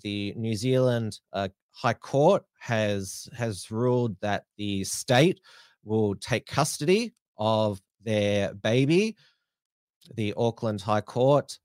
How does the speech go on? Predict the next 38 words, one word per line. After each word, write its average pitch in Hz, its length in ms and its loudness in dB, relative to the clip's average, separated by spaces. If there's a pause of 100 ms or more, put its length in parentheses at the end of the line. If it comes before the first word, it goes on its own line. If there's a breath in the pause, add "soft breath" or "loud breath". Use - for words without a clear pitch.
Uh, 101 220 -2
so, 110 560 0 (520 loud breath)
uh, 104 260 0 (380)
they 117 100 0
will 110 80 0
be 107 120 -2
placed 120 560 -2
in 107 440 -4
temporary 131 580 0
custody 101 600 -2
so 95 240 -4
that 92 180 -2
an 90 120 -6
operation 101 840 -2
to 95 200 -6
correct 98 360 -4
a 98 40 -4
heart 107 320 2
disorder 92 640 -4
can, 98 240 -8 (720)
could 101 220 -4
go 98 200 2
ahead. 110 280 0
This 95 220 -8
is 92 80 -10
from 90 420 -4
Rebel 90 220 -2
News. 120 560 -2 (2000 loud breath)
Uh, 120 140 -2
so 113 320 2
health 135 320 -2
authorities 117 640 0
said 123 320 -2
that 104 200 -4
the 107 60 -8
parents' 104 500 -6
pleas 110 460 -2
were 95 340 -6